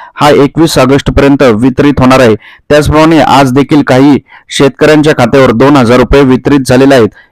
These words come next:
याचं लाईव्ह प्रूफ तुम्हाला मी दाखवणार आहे. त्याचप्रमाणे तुमच्या खात्यावर पैसे आले की नाही हे बघण्यासाठी व्हिडिओच्या खाली एक लिंक दिली आहे, त्याच्यावर क्लिक करा आणि तुमचं स्टेटस तुम्ही नक्की पहा. राज्यातील सुमारे एक कोटी शेतकऱ्यांना याचा लाभ मिळणार आहे.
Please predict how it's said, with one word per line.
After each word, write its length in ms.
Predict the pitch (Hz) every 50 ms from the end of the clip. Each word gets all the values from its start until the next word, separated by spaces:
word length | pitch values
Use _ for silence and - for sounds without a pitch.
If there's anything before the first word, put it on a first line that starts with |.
| - -
याचं 200 | 123 123 - 139
लाईव्ह 220 | 127 127 131 147 143
प्रूफ 180 | - 151 156 143 - - -
तुम्हाला 240 | 131 135 139 143
मी 100 | 139 143
दाखवणार 380 | 131 131 135 127 143 139 139 139
आहे. 120 | 135 143 151 - _ _ _ _ _ -
त्याचप्रमाणे 420 | 143 147 143 - 151 147 151 151
तुमच्या 340 | 139 143 135 127 123 143 139 127
खात्यावर 300 | 123 113 120 135 131 -
पैसे 280 | - 131 127 - 143
आले 180 | 127 127 135 156
की 120 | 143 156
नाही 180 | 147 139 143 147 156 - - - - _ _ -
हे 80 | 147 156
बघण्यासाठी 680 | 139 131 139 135 143 147 139 - 156 143 143 147 127 113 _ _ -
व्हिडिओच्या 380 | 117 123 135 165 175 165 185 160
खाली 140 | 151 147 151
एक 140 | 151 131 143
लिंक 180 | 147 143 151
दिली 120 | 139 143 147
आहे, 100 | 143 135
त्याच्यावर 260 | 143 131 151 139 127 -
क्लिक 200 | 156 151 - -
करा 200 | 143 135 135 139
आणि 160 | 135 135 139
तुमचं 300 | - 147 131 131 127 147
स्टेटस 400 | 135 - - 131 127 139 139 131 -
तुम्ही 160 | 135 131 135
नक्की 420 | 131 123 127 - - _ - 151 143
पहा. 240 | - 135 131 143 160 - - - - - - -
राज्यातील 500 | 110 123 135 135 127 143 151 143 170 165
सुमारे 320 | 143 - 143 143 143 139
एक 200 | 139 127 147 147 -
कोटी 200 | - 143 139 147
शेतकऱ्यांना 480 | - - 135 - - 135 131 131 139 139
याचा 240 | 131 117 - 147 135
लाभ 220 | 131 131 131 139
मिळणार 320 | 143 139 139 139 139 139
आहे. 180 | 135 123 127 147